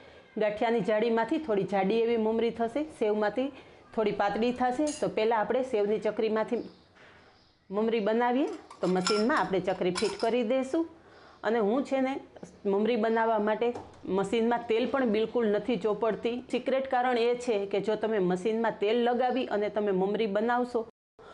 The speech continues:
તો લાંબા સમયે તમારી મમરીમાં તેલની વાસ આવવા માંડશે. પણ તેલ વગર જો તમે મમરી તૈયાર કરશો ને,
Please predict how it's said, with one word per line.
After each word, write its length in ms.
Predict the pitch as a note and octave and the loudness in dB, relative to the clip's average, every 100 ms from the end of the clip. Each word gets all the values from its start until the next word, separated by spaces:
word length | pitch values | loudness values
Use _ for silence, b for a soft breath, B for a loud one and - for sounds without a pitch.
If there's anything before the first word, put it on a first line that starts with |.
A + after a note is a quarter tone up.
| B B - | B B -2
તો 80 | |
લાંબા 340 | A#3+ G3+ A3 C4 | 2 2 2 2
સમયે 380 | C4 B3 B3+ B3+ | 2 2 2 2
તમારી 360 | A#3 A3+ A3+ | 2 2 2
મમરીમાં 520 | G#3 G#3+ A3 A3 A#3+ - | 2 2 2 2 0 0
તેલની 300 | A3 A3 G#3+ | 0 2 2
વાસ 280 | F#3+ F#3+ G#3+ | 2 2 2
આવવા 280 | A3 A3 A3+ | 0 2 0
માંડશે. 500 | A3 A#3 A#3 B3+ B3+ | 2 0 0 -2 -2
પણ 280 | - G3+ F#3+ | -4 -4 -2
તેલ 300 | G3 A3 B3+ | 0 0 2
વગર 280 | A#3+ A#3+ | 0 0
જો 140 | G3+ A3+ | 0 -2
તમે 220 | A3+ A3+ | 0 0
મમરી 340 | G#3+ A3 A3 | 0 0 -2
તૈયાર 340 | A3 A3 A3 A3 | -2 0 2 0
કરશો 360 | A#3 A#3+ B3 | -2 -2 0
ને, 160 | G#3 G#3 | -2 -2